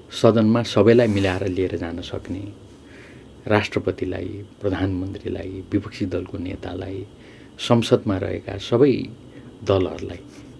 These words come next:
एक ठाउँमा उभ्याउन सक्ने क्षमताको मानिस चाहिन्छ। त्यो क्षमताको आधारमा सभामुखको चयन हुनुपर्छ भन्ने कुरा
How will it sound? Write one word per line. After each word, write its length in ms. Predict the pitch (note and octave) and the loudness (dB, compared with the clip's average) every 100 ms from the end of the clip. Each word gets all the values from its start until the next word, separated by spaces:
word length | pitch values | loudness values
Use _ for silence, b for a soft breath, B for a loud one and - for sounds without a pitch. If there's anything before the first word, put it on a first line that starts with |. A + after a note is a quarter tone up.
| - | 4
एक 160 | C#3 - | 4 4
ठाउँमा 240 | A2+ G2+ | 2 2
उभ्याउन 360 | F2 F#2 F2+ F2+ | 0 -2 -2 -8
सक्ने 540 | - - - F#2+ G2+ - B B B - | -8 -10 -8 -10 -10 -14 B B B -6
क्षमताको 540 | - C3+ C#3+ A2+ G2 | 4 4 6 4 0
मानिस 420 | F2 F2 F#2+ - | -6 -8 -8 -8
चाहिन्छ। 400 | - F2 F2+ - F#2 - B B B B B - | -10 -10 -12 -12 -14 -16 B B B B B 4
त्यो 120 | A3+ | 4
क्षमताको 540 | - A#2 A2+ G#2 F#2 | 6 2 4 2 2
आधारमा 580 | E2+ F#2 F#2 - G#2 B2 | -2 -6 -8 -8 -8 -8
सभामुखको 640 | - G2+ F2+ F2 F#2+ - | -2 0 0 -4 -8 -6
चयन 300 | A2 F#2+ F2+ | -4 -4 -4
हुनुपर्छ 560 | F2 F2 F2 F#2 - - G2+ - - B B B - - | -8 -10 -12 -12 -14 -14 -14 -16 -18 B B B -16 -8
भन्ने 260 | F2 A2+ A#2+ | 2 6 6
कुरा 440 | - - A2 A#2+ | 4 -6 -8 -12